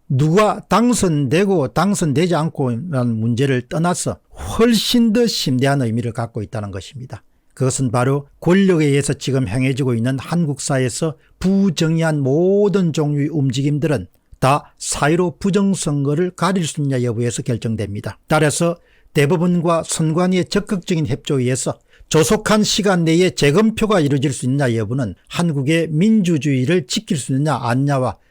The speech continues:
직접 연결돼 있음을 많은 국민들이 깨우치셔야 될 것입니다. 이 방송을 보시고 재검표의 중요성을 깊이 인식한 분들은 청와대 청원 코너를 방문하셔서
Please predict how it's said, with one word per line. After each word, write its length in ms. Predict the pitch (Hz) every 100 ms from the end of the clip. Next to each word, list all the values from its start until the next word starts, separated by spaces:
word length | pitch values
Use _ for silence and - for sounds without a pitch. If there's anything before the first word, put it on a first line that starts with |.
| - -
직접 500 | 220 - 254 - 170
연결돼 420 | 160 131 113 113
있음을 420 | 110 - 135 151 - _ _
많은 420 | 117 113 139 165
국민들이 520 | 156 143 135 123 139 175
깨우치셔야 640 | - 123 113 143 123 127
될 140 | 107
것입니다. 560 | - 113 - 113 120 - -
이 140 | 139
방송을 440 | 139 135 131 156 135
보시고 640 | 151 - 151 139 156 - -
재검표의 540 | - 139 160 143 165 147
중요성을 760 | 156 147 175 - 175 151 107 _ -
깊이 420 | 226 - - 156
인식한 480 | 151 - 147 135 113
분들은 440 | 127 135 131 156 - - -
청와대 560 | - 147 156 160 156
청원 420 | - - 160 175 170
코너를 440 | - 165 151 131
방문하셔서 800 | 120 120 120 135 - 147 131